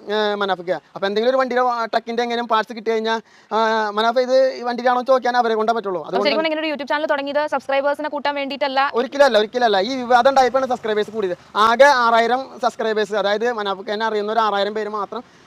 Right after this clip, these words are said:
Speaker 1: സബ്സ്ക്രൈബ് ചെയ്തൊരു ചാനലായിരുന്നു. ഈ കുടുംബം, ആ, ഈ പറഞ്ഞുണ്ടാക്കിയ വിവാദം കൊണ്ടാണ് അദ്ദേഹത്തിന് വ്യൂവേഴ്സ് കയറാൻ കാരണം.
Speaker 2: ഇപ്പോ ആൽപ്പയുമായിട്ട് അങ്ങനെ പറഞ്ഞ് അവരെ ചിരിക്കുന്നതൊക്കെ കണ്ടിരുന്നു എന്ന് ജിതിൻ
Speaker 1: ചിരിക്കുന്നത്
Speaker 2: പറയുന്നുണ്ട്.
Speaker 1: കണ്ടെന്ന് വെച്ചിട്ടുണ്ടെങ്കിൽ, നമ്മള് ഈ ജിതിൻ ആയിക്കോട്ടെ,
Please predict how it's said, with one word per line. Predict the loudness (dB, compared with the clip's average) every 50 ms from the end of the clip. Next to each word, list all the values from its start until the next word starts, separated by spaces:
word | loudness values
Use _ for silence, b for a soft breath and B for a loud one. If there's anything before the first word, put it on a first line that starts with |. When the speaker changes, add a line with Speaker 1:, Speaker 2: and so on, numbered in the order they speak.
| _ -6
Speaker 1:
സബ്സ്ക്രൈബ് | -4 -4 -2 -4 -4 -2 0
ചെയ്തൊരു | -2 -2 -2 -4 -4
ചാനലായിരുന്നു. | -2 0 0 0 0 0 -2 -2 -2 -4 -8 -10 -16 -14 -10
ഈ | -10 -6
കുടുംബം, | -4 -2 -2 0 2 4 4 4 2 -2 -8 -10 -2
ആ, | 0 4 4 6 6 6 6 4 2 -2 -4 -6
ഈ | -4 -4 -2 -2 -2 -2 -4 -4 -6 -10 -10 -12 -16 -16 -16 -8 0 2
പറഞ്ഞുണ്ടാക്കിയ | 2 2 2 4 4 4 2 2 -2
വിവാദം | -2 0 2 2 4 2 0
കൊണ്ടാണ് | 4 4 4 4 4 2
അദ്ദേഹത്തിന് | -2 -4 -2 0 0 0 0 -2 -2
വ്യൂവേഴ്സ് | 0 0 0 0 -2
കയറാൻ | -2 -2 0 0 0
കാരണം. | -2 -2 -2 -4 -6
Speaker 2:
ഇപ്പോ | 0 2 4
ആൽപ്പയുമായിട്ട് | 4 4 2 2 0 -2 -2 -2 -2 -2 -4
അങ്ങനെ | -4 -2 0
പറഞ്ഞ് | 0 0 0 0 0
അവരെ | 0 0 0
ചിരിക്കുന്നതൊക്കെ | 0 -2 -4 -4 -4 -4 -2 -2 0 0
കണ്ടിരുന്നു | 0 -2 -2 -2 -4 -4
എന്ന് | -4 -4
ജിതിൻ | -2 -2
Speaker 1:
ചിരിക്കുന്നത് | -2 0 2 2 4 4
Speaker 2:
പറയുന്നുണ്ട്. | 4 4 4
Speaker 1:
കണ്ടെന്ന് | 2 0 0
വെച്ചിട്ടുണ്ടെങ്കിൽ, | -2 -2 -2 -2 0 2 0 2 0 0
നമ്മള് | 0 4 6 8 8 6 6
ഈ | 2 -2 -4
ജിതിൻ | -4 -6 -6 -4 -2 0
ആയിക്കോട്ടെ, | 0 0 0 -2 0 0 0